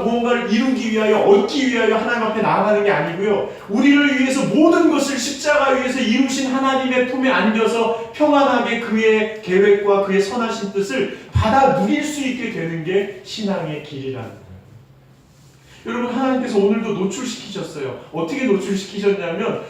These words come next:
불기둥과 구름기둥으로 노출시키셨어요. 우리, 우리 이 최첨단 기기 아닙니까, 이거? 지난주에는 완전히 우리 교회를 보여줬죠. 이걸 놔두고 연주자매가 스케치북에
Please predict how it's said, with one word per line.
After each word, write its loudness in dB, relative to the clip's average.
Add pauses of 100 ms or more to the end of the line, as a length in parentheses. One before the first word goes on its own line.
(140)
불기둥과 -2
구름기둥으로 -2
노출시키셨어요. -12 (580)
우리, -2 (320)
우리 -6
이 -8
최첨단 -8
기기 -10
아닙니까, -12
이거? -14 (600)
지난주에는 -6
완전히 -6 (140)
우리 -10
교회를 -8
보여줬죠. -8
이걸 -4
놔두고 -6 (720)
연주자매가 -6 (400)
스케치북에 0